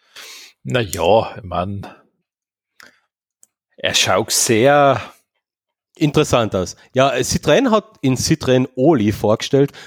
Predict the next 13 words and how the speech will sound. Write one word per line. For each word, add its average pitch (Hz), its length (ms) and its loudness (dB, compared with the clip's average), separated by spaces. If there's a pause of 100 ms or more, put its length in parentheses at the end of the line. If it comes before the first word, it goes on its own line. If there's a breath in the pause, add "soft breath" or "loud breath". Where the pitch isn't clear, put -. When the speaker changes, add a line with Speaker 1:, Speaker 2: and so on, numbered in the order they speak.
Speaker 2:
Und 104 100 -6
weißt 170 160 0
du, 170 80 2
warum 160 160 2
ich, 160 160 2
wo, 123 280 2
woran 117 240 0
ich 170 80 -2
bei 127 200 0
Oli 139 320 0
denken 113 320 0
muss? 104 320 -2 (1500 soft breath)
Speaker 1:
Na? 90 420 -4